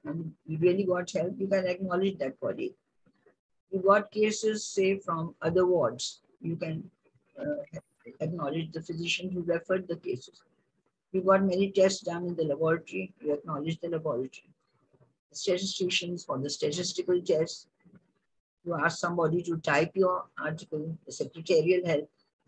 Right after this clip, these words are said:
Then before you send your paper to any journal, you submitted it, you ask some expert friends to go through it and give suggestions, you can acknowledge them. Any source of funding for supporting the research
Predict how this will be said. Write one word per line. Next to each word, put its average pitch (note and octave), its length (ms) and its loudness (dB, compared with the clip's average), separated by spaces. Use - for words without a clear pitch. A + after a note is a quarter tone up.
Then F#3+ 260 6
before G#3 400 2
you F#3 360 4
send F#3 440 -2
your D3+ 200 -2
paper D3+ 380 0
to E3 160 -8
any D3 220 -4
journal, F3+ 500 0
you E3 60 -12
submitted D#3+ 540 -6
it, D3 140 -4
you F3 300 -2
ask F#3 400 0
some D#3+ 380 -6
expert E3+ 480 -2
friends F3+ 500 -4
to E3+ 120 -6
go F3 240 2
through D#3+ 320 0
it D#3 100 -6
and D3 160 -6
give D#3 140 -6
suggestions, D#3 720 -2
you D#3+ 240 -4
can C3+ 220 -2
acknowledge C3 520 -6
them. C#4+ 120 -12
Any G#3 260 4
source F#3+ 380 0
of F#3+ 180 -2
funding E3+ 480 -2
for D#3+ 160 -4
supporting D#3+ 640 -2
the D#3+ 60 -4
research C#3+ 560 -4